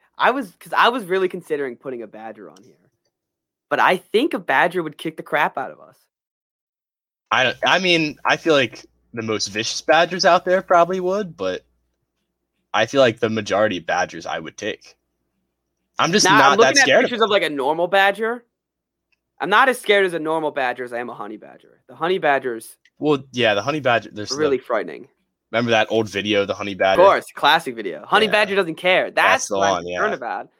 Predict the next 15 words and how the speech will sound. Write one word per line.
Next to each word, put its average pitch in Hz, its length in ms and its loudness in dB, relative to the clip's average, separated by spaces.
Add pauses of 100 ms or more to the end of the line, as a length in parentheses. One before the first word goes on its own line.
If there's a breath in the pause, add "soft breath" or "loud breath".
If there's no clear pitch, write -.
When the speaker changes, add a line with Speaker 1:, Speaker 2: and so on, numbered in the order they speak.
(200)
Speaker 1:
That 123 120 -8
they 151 140 -2
don't, 156 140 -2
they 175 60 4
Speaker 2:
Yeah, 139 120 4
Speaker 1:
don't 131 80 -2
Speaker 2:
no, 185 120 2
Speaker 1:
care. - 240 0
Speaker 2:
oh, 143 400 2
I 135 160 4
am 101 100 -2
not 110 200 2
fighting 95 320 -2
that 98 240 -4
thing. - 280 -20